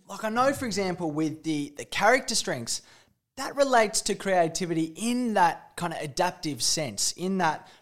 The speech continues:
problem-solving sense, in that almo-, almost practical sense. Like, in some ways, it seems to me that there's a couple of elements to creativity in terms of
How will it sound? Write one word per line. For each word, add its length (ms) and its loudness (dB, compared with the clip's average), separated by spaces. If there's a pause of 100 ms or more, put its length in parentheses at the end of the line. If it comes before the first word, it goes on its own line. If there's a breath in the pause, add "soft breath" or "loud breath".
problem-solving 1000 2
sense, 400 -4
in 180 -4
that 120 2
almo-, 160 0
almost 380 -4
practical 560 0
sense. 320 -4
Like, 120 -8
in 160 -6
some 220 -2
ways, 180 0
it 80 -10
seems 300 -2
to 80 -12
me 100 -4
that 80 -8
there's 160 -10
a 60 -12
couple 240 -6
of 80 -4
elements 380 0
to 80 -8
creativity 720 -4
in 100 -8
terms 260 -6
of 140 -6